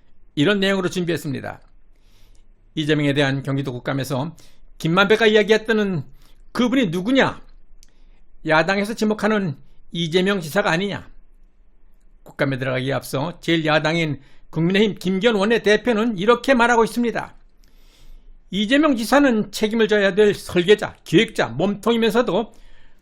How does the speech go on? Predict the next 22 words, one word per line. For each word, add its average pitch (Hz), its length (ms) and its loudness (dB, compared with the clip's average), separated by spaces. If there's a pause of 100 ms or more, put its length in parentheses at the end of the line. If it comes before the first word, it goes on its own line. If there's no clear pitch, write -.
거꾸로 220 320 -2
자신의 214 560 -2
최대 240 360 -2
치적이라고 226 840 2 (540)
거짓말로 202 680 2
국민을 196 400 0
호도하고 214 460 4
있습니다. - 460 -8 (840)
이 277 180 2
터무니없는 233 600 0
궤변과 180 460 0
거짓말이 160 640 -2 (540)
국민들 165 380 -2
앞에 165 400 0
적나라하게 202 640 2
드러날 208 260 4
수 214 100 -4
있도록 226 560 0 (260)
철저하게 247 640 2
따지고 262 540 6 (380)
그 277 220 2
근거를 247 720 6